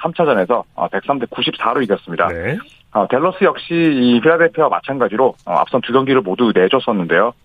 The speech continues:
Speaker 1: 어, 삼 차전 승리로 시리즈 전적을 일 승 이 패로 만들었습니다. 어, 댈러스는 이 차전까지 부진했던 이 제일런 브런슨이, 어, 이십팔 득점을 몰아치면서, 어, 팀의 반등을 이끌었고요. 어, 댈러스를 대표한 에이스인,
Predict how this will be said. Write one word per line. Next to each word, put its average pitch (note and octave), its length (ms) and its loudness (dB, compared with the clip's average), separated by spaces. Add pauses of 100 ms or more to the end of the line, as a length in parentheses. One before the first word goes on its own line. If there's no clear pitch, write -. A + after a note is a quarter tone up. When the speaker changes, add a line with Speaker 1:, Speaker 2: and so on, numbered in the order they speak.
(240)
Speaker 1:
어, F2 140 -2
삼 - 140 -4
차전 D#3 260 2
승리로 C3+ 480 2
시리즈 E3 280 -2
전적을 A#2+ 380 0
일 E3 100 2
승 C3+ 180 -2
이 G#2+ 60 -2
패로 C3+ 200 0
만들었습니다. E2+ 680 -2 (540)
어, G#2 140 0
댈러스는 E3 420 0
이 C3 80 -6
차전까지 F#3 400 0
부진했던 A#2+ 680 0
이 F#2+ 120 -4
제일런 E3 340 0
브런슨이, D#3 520 -4 (320)
어, G#2 60 0
이십팔 A2 360 0
득점을 D#3 300 0
몰아치면서, G#2 580 0
어, F2 320 0
팀의 A#2 180 0
반등을 A2 400 0
이끌었고요. G2+ 520 0 (500)
어, G2 140 -4
댈러스를 E3 460 0
대표한 B2+ 400 0
에이스인, B2+ 440 0